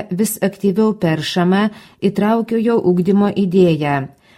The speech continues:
Argumentus, kodėl toks ugdymo modelis jiems atrodo nepriimtinas, galima vardinti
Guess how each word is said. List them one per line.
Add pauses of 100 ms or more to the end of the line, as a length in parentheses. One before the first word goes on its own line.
(220)
Argumentus,
kodėl
toks
ugdymo
modelis
jiems
atrodo
nepriimtinas, (320)
galima
vardinti